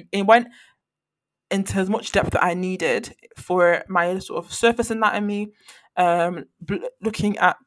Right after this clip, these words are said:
the vasculature, so, you know, venous and arterial supply, and also the, um, innervation and telling, you know, where things are placed in their, their function as well. So, um, Moores was really good for anatomy.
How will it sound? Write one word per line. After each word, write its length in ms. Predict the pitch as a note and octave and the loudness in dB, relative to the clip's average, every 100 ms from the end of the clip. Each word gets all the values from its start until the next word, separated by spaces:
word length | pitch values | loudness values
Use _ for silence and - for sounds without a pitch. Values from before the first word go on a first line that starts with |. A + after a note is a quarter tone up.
| - - | -16 -12
the 200 | F3+ F#3 | -8 0
vasculature, 840 | F#3+ - - G#3 - F#3 F3+ F3+ | 0 2 0 -2 -2 2 2 2
so, 280 | - F3+ F3+ | -4 -4 -4
you 120 | F3+ | -6
know, 280 | F3 F3 - _ _ | -8 -10 -14 _ _
venous 460 | G#3 G#3+ G#3+ G#3+ - | -2 0 0 -2 0
and 220 | F#3 F#3 | 2 2
arterial 460 | E3+ F#3+ - G#3 G#3+ | 0 0 0 0 0
supply, 520 | G#3+ G#3 G#3 G3+ G3+ - - - | -4 -4 0 0 0 -6 -20 -6
and 140 | G3 | 0
also 340 | G3+ G3 - G3 | 0 0 -2 -2
the, 340 | F#3 F3+ E3+ | 2 0 0
um, 380 | F3+ F3 F3 F3 - | -4 -4 -8 -14 -6
innervation 800 | F#3+ F#3 F#3+ F#3+ G3 F#3 D#3 G3 _ - _ _ | -2 -2 0 -2 -2 -4 -6 -10 _ -20 _ _
and 540 | F3 E3+ E3+ E3+ D#3+ - _ _ | -2 -2 -6 -10 -16 -20 _ _
telling, 360 | - G#3 G3+ G3 | -8 -4 -2 -4
you 120 | F#3+ | -4
know, 160 | F#3 F3 | -6 -6
where 220 | F#3 F#3+ | -2 -4
things 260 | F#3+ F#3 F#3 | -4 -10 -10
are 60 | |
placed 380 | E3 F#3 F3+ F#3 | -8 -6 -6 -8
in 100 | F3 | -10
their, 160 | E3+ E3 - | -8 -10 -8
their 140 | F3+ | -10
function 480 | F3+ F#3+ F#3+ - D#3+ | -4 -6 -4 -10 -10
as 160 | F3+ F3+ | -12 -6
well. 260 | F3 E3+ _ _ | -6 -6 _ _
So, 280 | - G3+ F#3+ E3+ - _ _ - | -12 -10 -10 -12 -20 _ _ -8
um, 220 | F#3 - | -6 -4
Moores 320 | G3 G#3 A3 G#3 | -2 0 0 -2
was 160 | G3 | -6
really 200 | F#3+ G3 | -6 -6
good 160 | F#3 F#3 | -6 -8
for 260 | - F3 | -4 -2
anatomy. 560 | E3 F#3 D3 E3+ E3 | 0 0 -2 -4 -10